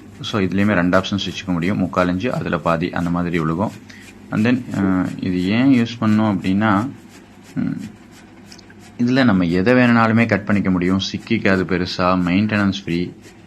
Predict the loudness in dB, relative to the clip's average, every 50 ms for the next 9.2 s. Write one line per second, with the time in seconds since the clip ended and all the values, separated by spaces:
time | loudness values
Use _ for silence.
0 | -20 -20 -16 -8 -2 0 2 4 4 4 2 0 -2 -4 -4 -2 0 2 2 2
1 | 2 2 0 0 0 0 2 2 2 2 0 0 -2 0 0 -2 -4 -4 -2 0
2 | 2 2 2 4 4 4 2 0 -2 -4 -4 -2 -2 -2 -2 0 2 2 4 4
3 | 2 2 4 4 4 4 4 4 2 2 4 4 2 2 2 0 0 -2 -4 -4
4 | -2 2 4 4 4 4 2 -2 -6 -8 -6 -4 -2 -2 0 0 0 0 -2 -2
5 | -2 -2 -4 -6 -8 -12 -20 -20 -20 -20 -20 -20 -20 -20 -20 -20 -20 -20 -20 -20
6 | -18 -16 -16 -16 -18 -20 -20 -20 -20 -14 -10 -8 -6 -4 -2 0 0 2 2 2
7 | 2 2 2 0 0 0 -2 -2 -2 0 0 0 0 0 -2 -2 -2 -4 -4 -4
8 | -4 -4 -6 -6 -4 -6 -8 -6 -2 2 2 2 4 2 0 -2 -2 -4 -6 -6
9 | -8 -14 -20